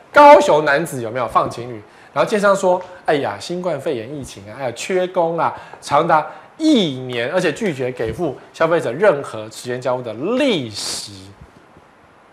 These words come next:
他不给啊！哎呀，我们很可怜，我们是受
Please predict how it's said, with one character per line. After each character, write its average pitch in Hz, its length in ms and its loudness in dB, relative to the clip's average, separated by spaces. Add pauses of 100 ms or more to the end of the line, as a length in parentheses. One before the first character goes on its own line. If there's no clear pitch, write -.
(720)
他 226 80 4
不 269 140 2
给 170 180 6
啊！ 233 300 8 (1120)
哎 370 80 0
呀， 392 240 6
我 330 60 4
们 370 120 2
很 466 140 4
可 466 180 8
怜， 392 140 8
我 - 40 6
们 240 120 -2
是 - 80 -2
受 508 60 6